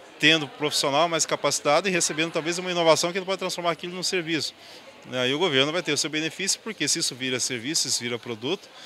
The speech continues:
né, isso significa que eu vou ter, é, competitividade do mercado mundial, vou ter retorno do ponto de vista de impostos, que é o que vem.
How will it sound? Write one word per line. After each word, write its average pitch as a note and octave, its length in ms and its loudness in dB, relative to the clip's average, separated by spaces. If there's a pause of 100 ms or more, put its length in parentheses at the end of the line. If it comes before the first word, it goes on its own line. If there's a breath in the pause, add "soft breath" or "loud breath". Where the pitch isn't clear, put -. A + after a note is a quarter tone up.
(320 loud breath)
né, D3 260 0
isso B2+ 100 2
significa C3+ 480 -4
que D3+ 120 -6
eu D#3 60 2
vou C3 140 0
ter, D3 640 2
é, C3+ 280 4
competitividade C3 640 -2
do A#2+ 40 -10
mercado B2 300 -2
mundial, C3 340 2
vou F3 80 -4
ter F3+ 140 -2
retorno D3+ 320 0
do D3+ 80 -8
ponto D3+ 160 -6
de G3 100 -6
vista C3+ 380 -4 (340 loud breath)
de A2 120 -4
impostos, A#2 520 2
que - 140 -6
é A2+ 60 2
o A#2 80 -2
que B2 120 -12
vem. C#3 260 0